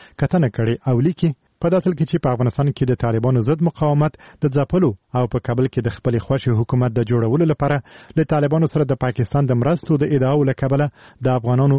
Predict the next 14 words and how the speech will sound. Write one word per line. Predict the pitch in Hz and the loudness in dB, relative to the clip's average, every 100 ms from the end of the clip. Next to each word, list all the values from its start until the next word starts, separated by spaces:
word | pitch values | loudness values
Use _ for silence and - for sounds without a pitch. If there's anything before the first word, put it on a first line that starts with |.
| 143 131 | -2 -6
غوسه | 113 120 131 | -2 -2 -2
پارېدلې، | - 117 110 156 170 - - - - | -2 -2 0 2 0 -2 -16 -16 -4
د | 165 | 0
امریکا | 156 - 165 | 0 0 0
د | 151 | 0
بهرنیو | 135 131 135 135 | 0 2 2 0
چارو | 139 127 120 | 0 0 0
وزارت | 117 127 - | 0 -2 0
ویلي | 120 165 135 | 2 2 0
چې | - 117 101 _ 123 | -2 -4 -6 _ -8
اسلام | - 123 | -2 0
آباد | 113 120 - 113 | 0 -2 -2 -2
کولی | 127 170 | 0 0
سي | - 160 | 0 -2